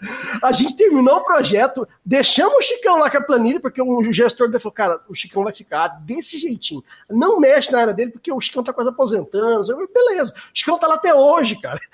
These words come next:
Nem demissão voluntária ele quer." <laughs> Por quê? Porque, porque a planilha dele, só ele entende, entendeu?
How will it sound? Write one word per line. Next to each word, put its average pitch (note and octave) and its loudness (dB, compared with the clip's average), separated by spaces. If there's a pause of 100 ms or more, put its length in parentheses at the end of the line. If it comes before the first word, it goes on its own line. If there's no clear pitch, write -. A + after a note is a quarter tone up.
Nem E4+ 4
demissão E4 2
voluntária D4 2
ele C#4+ 0
quer." - -2
<laughs> C#4 2
Por C#4+ 2
quê? C#4 0
Porque, C#4+ 0 (460)
porque B3+ -2
a D#4 0
planilha D#4 2
dele, B3 0
só C4 -2
ele D#4 0
entende, C#4+ -4
entendeu? D#3+ -4